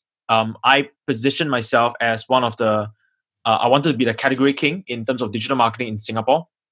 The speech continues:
And definitely that has helped me because it is a small market. Singapore is really a small market. So I wanted to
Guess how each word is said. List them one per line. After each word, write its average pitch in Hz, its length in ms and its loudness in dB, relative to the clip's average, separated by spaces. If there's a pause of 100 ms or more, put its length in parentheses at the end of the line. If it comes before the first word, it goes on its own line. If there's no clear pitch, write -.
(480)
And 117 360 0
definitely 131 280 0
that 127 140 2
has 110 160 -2
helped 143 200 0
me 139 100 -4
because 120 360 -4 (420)
it 156 80 2
is 151 100 2
a 147 60 -2
small 190 260 6
market. 113 360 2
Singapore 175 320 4
is 143 100 2
really 131 240 2
a 143 40 0
small 139 200 0
market. 110 380 2
So 127 360 0 (320)
I 120 140 0
wanted 131 340 0
to 113 340 -2